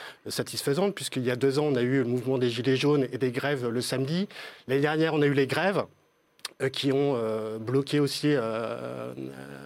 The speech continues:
le, le business. Et cette année, on a la, la crise du covid. Donc,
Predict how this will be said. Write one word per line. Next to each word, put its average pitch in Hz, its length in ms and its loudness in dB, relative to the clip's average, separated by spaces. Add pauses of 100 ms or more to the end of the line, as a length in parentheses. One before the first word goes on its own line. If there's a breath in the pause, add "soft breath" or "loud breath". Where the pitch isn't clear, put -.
(480)
le, 123 280 -2
le 131 120 -2
business. 131 640 -2 (360 loud breath)
Et 131 80 -2
cette 131 220 0
année, 175 260 6
on 170 120 2
a 139 80 2
la, 139 180 2
la 135 80 0
crise 151 240 -2
du 147 80 0
covid. 123 300 0
Donc, 147 320 0